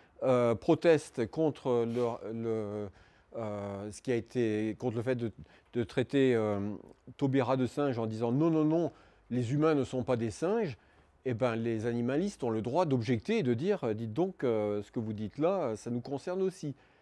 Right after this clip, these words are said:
C'est-à-dire qu'il n'y a pas de, de, de, les concernés ne sont pas que les objets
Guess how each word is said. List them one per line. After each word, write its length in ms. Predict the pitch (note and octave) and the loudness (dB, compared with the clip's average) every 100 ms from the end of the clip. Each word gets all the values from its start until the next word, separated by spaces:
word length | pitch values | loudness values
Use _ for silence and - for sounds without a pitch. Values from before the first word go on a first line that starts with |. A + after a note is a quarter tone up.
| _ _ | _ _
C'est-à-dire 260 | - A#2+ | -2 -2
qu'il 180 | - A#2 | 2 0
n'y 80 | G#2+ | 0
a 60 | G2+ | 0
pas 180 | F3+ | 0
de, 560 | F3+ C3+ A#2 G#2 G2 F#2+ F#2+ - _ - _ _ | 2 2 4 2 0 -2 -6 -12 _ -20 _ _
de, 220 | G#2+ G2+ | -6 -4
de, 840 | F#2 G2+ G2 F#2+ F2+ F2+ F2+ F2+ E2+ F2+ E2 D#2 | -4 -6 -6 -4 -6 -6 -8 -8 -10 -10 -12 -8
les 100 | G#2+ | -6
concernés 520 | G#2+ C#3+ B2+ D#3 C#3+ F#3+ | 0 0 4 4 6 4
ne 40 | |
sont 180 | F#3 B2 | 2 0
pas 220 | - E3 | 2 2
que 220 | - - | 0 6
les 440 | F3 D#3 B2 G#2+ A2+ | 8 8 4 2 2
objets 540 | B2+ A2 A#2 E3+ F3+ | 2 0 4 4 4